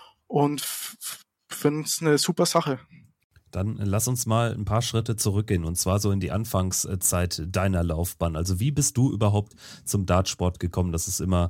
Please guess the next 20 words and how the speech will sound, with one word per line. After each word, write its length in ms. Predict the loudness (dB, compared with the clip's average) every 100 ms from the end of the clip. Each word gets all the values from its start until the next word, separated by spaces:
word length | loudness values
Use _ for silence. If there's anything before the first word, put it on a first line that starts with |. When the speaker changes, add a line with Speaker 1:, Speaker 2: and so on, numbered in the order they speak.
| -2 -6
Speaker 2:
eine 80 | -4
klassische 460 | -2 0 0 0
Frage 300 | 0 2 2
natürlich, 440 | 2 0 2 0 2
wenn 160 | 0
jemand 320 | 2 2 0 -2
zum 120 | -4
ersten 280 | -2 -2 0
Mal 80 |
hier 140 | 0 0
zu 120 | -4
Gast 300 | -2 -2 -2
ist 160 | -4 -2
und 320 | -4 -4 -4
dementsprechend 500 | -4 -4 -6 -6 -6
auch 140 | -6
an 100 | -6
dich. 220 | -6 -10 -14 _ _ _ _ _ -16 -2
Speaker 1:
Ja, 280 | 2 4 4
ich 440 | 2 -2 -14 -20